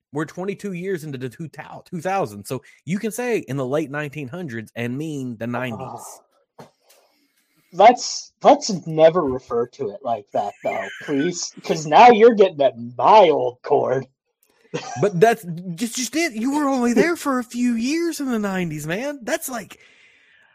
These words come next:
Speaker 1: my first twenty years were the nineties.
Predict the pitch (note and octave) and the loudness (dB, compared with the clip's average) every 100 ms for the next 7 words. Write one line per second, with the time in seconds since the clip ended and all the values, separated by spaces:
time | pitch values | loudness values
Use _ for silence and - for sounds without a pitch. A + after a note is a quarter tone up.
0 | _ B2+ D3 A#3+ D4 C4 B3 - - A#3 | _ -6 -4 -2 -4 -4 -6 -6 -6 -2
1 | C4+ A#3+ G3+ D4+ F#4 D#4 F#3+ C3 C#3+ D#3+ | 0 0 -2 -2 -2 -2 -4 -4 -6 -8
2 | D3 A2 G2+ G2 F#2+ - | -10 -10 -10 -14 -14 -20